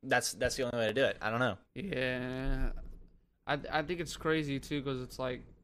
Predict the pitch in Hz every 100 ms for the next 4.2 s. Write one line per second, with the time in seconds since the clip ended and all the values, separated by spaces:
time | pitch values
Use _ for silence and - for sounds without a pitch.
0 | _ - _ - 139 - 113 - 139 165
1 | 202 165 170 143 175 196 139 - - -
2 | 165 - - - _ _ _ - 180 -
3 | 151 208 170 123 143 151 196 180 165 175
4 | 156